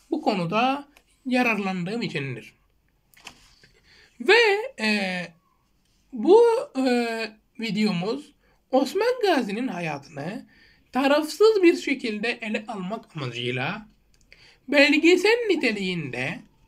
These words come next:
çekilmiş ilk videomuzdur. Biz bu videomuzda, e, ba-, her ne kadar bazı kelimeleri okuyamasam da, e, Osman Gazi'nin hayatını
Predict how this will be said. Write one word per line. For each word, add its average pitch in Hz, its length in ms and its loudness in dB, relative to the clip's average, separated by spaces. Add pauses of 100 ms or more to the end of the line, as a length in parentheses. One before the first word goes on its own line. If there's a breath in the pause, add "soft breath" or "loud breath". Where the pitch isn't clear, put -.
(320)
çekilmiş 214 800 -4 (100)
ilk 349 320 -2
videomuzdur. 170 640 -6 (960 soft breath)
Biz 415 520 8 (120)
bu 349 220 2
videomuzda, 208 840 -2 (320)
e, 220 60 -6 (1080)
ba-, 254 320 2
her 254 260 0
ne 311 140 -2
kadar 214 400 -4 (240)
bazı 254 440 0
kelimeleri 226 380 -6
okuyamasam 190 720 -6
da, 190 220 -8 (1700 soft breath)
e, 233 80 -8 (1300)
Osman 392 540 -2
Gazi'nin 185 460 -2
hayatını 170 760 -6